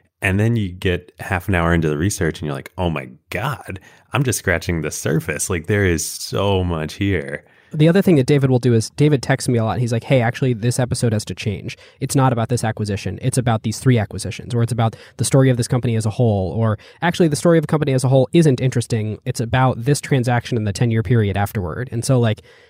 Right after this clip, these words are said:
Speaker 2: D-, uh, David, you do, like, what occurs to you, I think, during the research a lot is how,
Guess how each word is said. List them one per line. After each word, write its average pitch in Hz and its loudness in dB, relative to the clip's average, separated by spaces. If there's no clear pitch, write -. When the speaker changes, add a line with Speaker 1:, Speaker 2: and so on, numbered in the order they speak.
Speaker 2:
D-, - -6
uh, 143 0
David, 147 4
you 170 4
do, 160 4
like, 123 -2
what 156 6
occurs 156 2
to 131 0
you, 147 6
I 120 4
think, 113 -4
during 110 0
the 104 2
research 101 -2
a 104 -4
lot 95 -4
is 92 -6
how, 107 -2